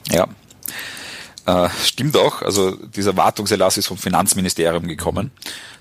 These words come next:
Das Finanzministerium hat festgestellt, ähm, dass ein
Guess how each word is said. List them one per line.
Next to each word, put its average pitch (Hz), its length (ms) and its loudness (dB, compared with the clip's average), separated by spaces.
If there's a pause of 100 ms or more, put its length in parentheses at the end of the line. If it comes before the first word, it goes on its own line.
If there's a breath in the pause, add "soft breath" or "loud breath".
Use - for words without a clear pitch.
Das 110 120 -10
Finanzministerium 90 800 0
hat 90 140 -4
festgestellt, 87 680 0 (480 loud breath)
ähm, 85 400 0 (460)
dass - 960 0 (240)
ein 85 880 -4